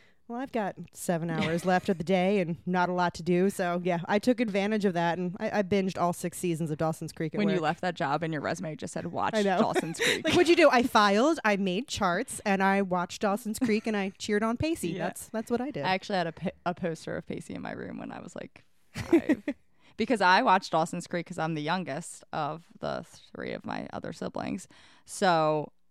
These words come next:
Speaker 2: they were older. So that was, like, the hot show that was on. And I decided that I loved Pacey then.
Speaker 1: Yeah. Joey made the right choice.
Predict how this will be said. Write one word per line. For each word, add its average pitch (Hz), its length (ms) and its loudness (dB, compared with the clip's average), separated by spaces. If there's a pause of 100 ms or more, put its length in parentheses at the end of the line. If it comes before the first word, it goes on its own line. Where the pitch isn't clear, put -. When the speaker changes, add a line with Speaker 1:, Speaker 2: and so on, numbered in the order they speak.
(140)
Speaker 2:
they 175 260 2
were 180 200 2
older. 170 320 0
So 160 140 -6
that 160 180 0
was, 202 100 -2
like, 156 160 -2 (100)
the 165 140 -10
hot 160 320 -2
show 170 260 0
that 147 200 0
was 156 100 -6
on. 98 320 -4 (480)
And 165 100 -4
I 160 220 -4
decided 180 320 -8
that 190 140 -10
I 185 100 -10
loved 185 240 -14
Pacey 185 460 -10 (100)
then. - 140 -4
Speaker 1:
Yeah. 175 200 -2 (160)
Joey 311 280 6
made 196 160 0
the 160 80 -2
right 147 160 -4
choice. - 440 -12